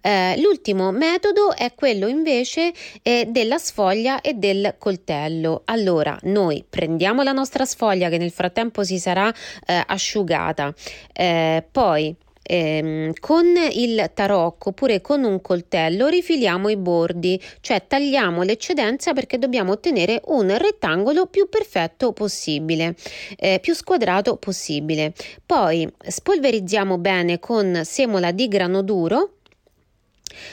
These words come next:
pieghiamo la parte alta e la parte bassa, eh, del rettangolo l'una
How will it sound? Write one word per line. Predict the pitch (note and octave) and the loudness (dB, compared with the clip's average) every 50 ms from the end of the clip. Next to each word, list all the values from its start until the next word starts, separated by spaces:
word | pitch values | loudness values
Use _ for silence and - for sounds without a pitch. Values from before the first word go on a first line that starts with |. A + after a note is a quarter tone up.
| - - | -20 -16
pieghiamo | - - G4 A#4+ A4 F4+ C#4 A#3+ A3 F3 D#3+ D#3+ E3 E3 E3 E3 D#3+ D#3+ E3+ _ _ _ _ _ _ _ _ _ _ _ _ _ _ _ _ _ - | -4 0 2 2 2 2 2 0 0 2 2 0 0 0 -2 -2 -2 -4 -6 _ _ _ _ _ _ _ _ _ _ _ _ _ _ _ _ _ 0
la | G#3+ G#3 G3+ | 0 0 0
parte | - E4 F#4 G4+ G#4 - _ - D#4+ D#4 D4 - - - | 2 2 2 2 0 -2 _ -2 0 2 2 0 0 -2
alta | G3+ G3 F3+ E3+ E3+ E3+ D#3+ _ - F3+ D#3+ D3 - | -4 -2 0 0 0 -2 -4 _ -4 -4 -4 -2 -2
e | - G3 | -2 -2
la | F3+ F#3 | -2 -2
parte | - C#4+ E4 F4 - _ - A#3+ G3 | 0 0 0 0 -2 _ -2 0 0
bassa, | F#3 G3 F#3+ E3 E3+ E3+ - - - - F3 D#3 D#3+ D#3+ - - - - - | 0 0 0 0 -2 -4 -6 -8 -6 -4 -2 -2 -4 -4 -8 -14 -20 -20 -14
eh, | - - F3+ F3+ E3+ E3 E3+ | -6 -2 0 2 2 2 0
del | F#3 F#3+ C4+ B3+ A3 F#3 E3+ E3 E3 | 0 2 2 2 2 2 2 0 0
rettangolo | F3 G#3+ B3 - - - G#3+ F3+ E3 E3 F3 F#3+ G3+ B3 C4+ D4 F4 D4+ - | 0 0 -2 -2 -4 -4 -2 -2 0 0 0 0 2 2 2 2 2 0 0
l'una | D4+ D#4+ F4 G4 G#4 G#4 G4+ G#4+ G#4+ F4+ - | 0 2 4 4 6 4 4 2 0 -2 -4